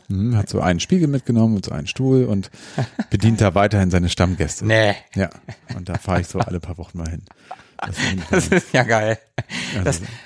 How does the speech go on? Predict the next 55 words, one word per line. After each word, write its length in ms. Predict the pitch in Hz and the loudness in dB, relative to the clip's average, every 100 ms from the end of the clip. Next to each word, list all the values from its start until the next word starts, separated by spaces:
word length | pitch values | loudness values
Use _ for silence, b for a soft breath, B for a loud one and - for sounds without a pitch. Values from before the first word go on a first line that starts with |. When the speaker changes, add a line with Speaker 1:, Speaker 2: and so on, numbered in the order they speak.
| B - | B -4
Speaker 2:
das 240 | 131 127 | -2 -2
erinnert 460 | 143 123 175 202 190 | -2 2 4 4 2
mich 260 | 185 165 | 0 2
an 200 | 156 156 | 0 2
die, 580 | 147 151 147 143 139 - | 0 0 0 0 -4 -8
kennst 320 | - 143 175 - | -4 -4 -2 -4
du 60 | |
noch 280 | 143 139 - | -2 -2 -6
die 340 | - 139 131 | -12 -10 -8
Bundy-Folge 1120 | 120 131 135 170 170 165 156 156 147 143 147 143 | 0 2 4 0 -2 0 0 2 2 2 0 0
mit 120 | 135 | -2
dem 80 | 139 | -4
Friseur, 580 | - 131 131 131 180 254 | -2 -2 2 2 2 -2
wo 120 | 160 127 | -2 0
er 60 | |
nicht 180 | 131 - | 0 -2
zum 100 | 131 | -6
Friseur 340 | 139 117 123 151 | -4 0 0 0
geht, 260 | 202 226 | -4 -2
Speaker 1:
Mhm. 280 | 110 117 160 - | 0 0 -2 -6
Speaker 2:
weil 480 | 127 135 135 135 - - _ | 0 2 2 -2 -8 -14 _
sein 220 | 135 135 | 0 0
Friseur 420 | 135 131 120 131 131 | 2 -2 2 2 2
dicht 380 | 110 151 - | 2 0 0
macht 480 | 170 190 208 - - 175 | 0 0 -2 -10 -20 -8
oder 200 | 147 139 - B B | 0 0 0 B B
weil 100 | 127 | -2
er 80 | 143 | -2
sich 100 | 139 | -4
mit 80 | 139 | -6
seinem 120 | 160 | -6
Friseur 280 | - 143 156 | -8 -8 -8
gestritten 400 | 139 - 185 196 | -8 -8 -4 -4
hat, 100 | 196 | -2
irgendwas 400 | 170 190 175 131 | -2 -2 -2 -2
war 260 | 151 165 190 B B B | 0 0 -2 B B B
und 140 | 139 | 0
dann 200 | 160 156 B B B | 2 2 B B B
muss 180 | 151 | 0
er 100 | 170 | 0
in 80 | 147 | -4
einen 180 | 143 156 | -2 0
Salon 540 | 135 143 147 160 165 | 0 2 4 4 4
gehen 380 | 127 120 117 117 | 0 -2 -2 -2
und 60 | 120 | 0
Speaker 1:
Ja, 120 | 110 | 2
ja. 80 | 104 | 4
Speaker 2:
er 140 | 120 123 | 2 0
hasst 240 | 156 - | -4 -4
es, 100 | 131 | -4
in 120 | 143 | -2
einen 180 | 131 123 | -2 -2
Salon 460 | 120 151 151 170 160 | 0 2 4 4 2
zu 180 | - 120 | -2 -6
gehen 440 | 117 117 117 113 | -2 -2 -2 -6